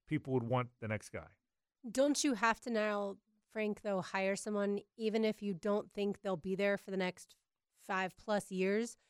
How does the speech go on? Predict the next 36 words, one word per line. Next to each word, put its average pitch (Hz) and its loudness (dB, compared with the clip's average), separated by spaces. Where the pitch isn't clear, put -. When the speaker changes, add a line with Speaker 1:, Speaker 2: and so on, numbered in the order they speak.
Speaker 2:
You 208 -2
still 247 8
have 226 8
to 214 0
make 202 4
the 190 0
hire 196 6
for 196 -8
what's 190 -2
best 185 -4
in 185 -2
the 170 0
situation. 156 -8
Speaker 1:
Oh, 202 10
no 170 10
question. 175 6
Like 123 4
who, 156 -4
like 139 4
who 147 4
are - 4
you 135 2
talking 123 0
about? 87 -4
Speaker 2:
Just, 277 2
uh, 233 -4
like 240 -2
you 247 4
mentioned, 220 2
Jedd 208 4
Fisch, 190 0
you 202 2
think 208 2
Speaker 1:
Yeah. 220 6
Speaker 2:
should 185 2
leave. 160 -4